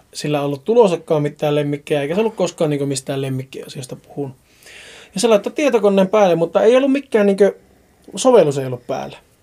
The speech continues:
Tietenkin taustaprosessit on päällä, mutta ei ollut esimerkiksi mikään Chrome avattuna tai muuta. Se laittoi tietokoneen päälle, sillä oli mikki tietokoneeseen yhdistetty, niin se sanoi, että koiranlelu, punainen koiranlelu ja mitähän kaikkea. Ensin se kävi katsomaan, kato kaikki mainokset näiltä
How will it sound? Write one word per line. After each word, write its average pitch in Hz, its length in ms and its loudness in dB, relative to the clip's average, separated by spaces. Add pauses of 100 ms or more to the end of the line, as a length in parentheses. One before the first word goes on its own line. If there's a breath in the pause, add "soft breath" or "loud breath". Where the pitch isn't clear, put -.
(260)
Tietenkin 170 360 -2
taustaprosessit 147 920 -4
on 135 100 -14
päällä, 135 320 -12 (100)
mutta 185 220 -4
ei 208 100 6
ollut 226 140 4
esimerkiksi 185 380 0
mikään 175 380 -4
Chrome 160 340 -2 (420 loud breath)
avattuna 135 400 -2
tai 131 120 -6
muuta. 135 240 -6
Se 196 180 2
laittoi 196 240 2
tietokoneen 220 440 4
päälle, 170 380 2 (260 loud breath)
sillä 180 180 -2
oli 190 100 4
mikki 214 280 -2
tietokoneeseen 143 580 -2
yhdistetty, 135 380 -10
niin 147 140 -4
se 160 40 -4
sanoi, 175 260 -2
että 151 220 -6 (460 loud breath)
koiranlelu, 170 760 0
punainen 156 460 -2
koiranlelu 143 460 -4
ja 143 60 -4
mitähän 143 300 -4
kaikkea. 131 340 -10
Ensin 214 220 2
se 196 60 2
kävi 175 160 0
katsomaan, 170 360 -2
kato 170 120 -2
kaikki 160 360 -4
mainokset 160 520 -2
näiltä 139 260 -8